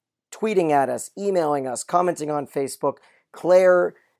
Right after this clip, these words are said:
is tweeting, and, and she loves the podcast. She, she smashes our podcast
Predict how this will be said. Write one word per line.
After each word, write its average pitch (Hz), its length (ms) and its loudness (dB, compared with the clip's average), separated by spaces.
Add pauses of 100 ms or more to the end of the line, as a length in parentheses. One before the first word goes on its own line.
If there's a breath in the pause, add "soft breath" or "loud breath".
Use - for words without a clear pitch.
is 147 240 0
tweeting, 170 540 0
and, 147 120 -4
and 131 160 -12
she - 120 -12
loves 160 240 2
the 160 80 -2
podcast. 147 600 2
She, 151 220 -14
she - 160 -14
smashes 156 720 -4
our 139 220 0
podcast 135 800 -2